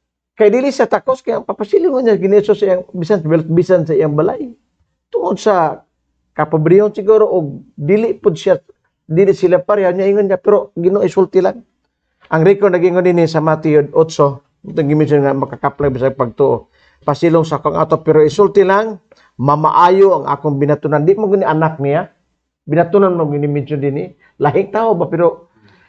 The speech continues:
iyan ang paninguan nga maayo, og si Jesus na gyud ang iyang gilantaw nga makaayo ani. Unang,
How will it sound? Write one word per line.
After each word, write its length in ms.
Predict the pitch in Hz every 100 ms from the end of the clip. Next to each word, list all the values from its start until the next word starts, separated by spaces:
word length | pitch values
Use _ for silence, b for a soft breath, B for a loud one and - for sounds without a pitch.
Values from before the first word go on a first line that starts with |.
| b
iyan 320 | - 240 262 240
ang 160 | 202
paninguan 480 | - 175 185 190 190
nga 80 | 175
maayo, 400 | 165 170 185 165
og 160 | 160
si 160 | - 208
Jesus 240 | 226 311
na 80 | 269
gyud 160 | 190 175
ang 80 | 180
iyang 240 | 190 160
gilantaw 400 | 160 185 175 160
nga 80 | 156
makaayo 480 | 170 175 175 175 170
ani. 320 | 165 185 _ -
Unang, 320 | 196 190